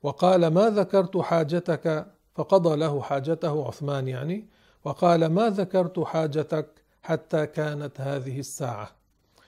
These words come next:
ثم خرج من عنده فلقي عثمان بن حنيف الذي هو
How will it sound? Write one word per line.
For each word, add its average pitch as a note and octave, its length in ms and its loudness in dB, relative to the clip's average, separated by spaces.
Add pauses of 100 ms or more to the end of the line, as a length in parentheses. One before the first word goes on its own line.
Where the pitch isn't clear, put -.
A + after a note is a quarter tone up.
(220)
ثم F3+ 240 4
خرج G#3+ 380 4
من F3 260 2
عنده E3 560 0
فلقي D#3+ 580 0
عثمان D3+ 540 -4
بن C#3 180 -8
حنيف C#3+ 580 -10 (420)
الذي C#3 320 -2
هو F3 400 2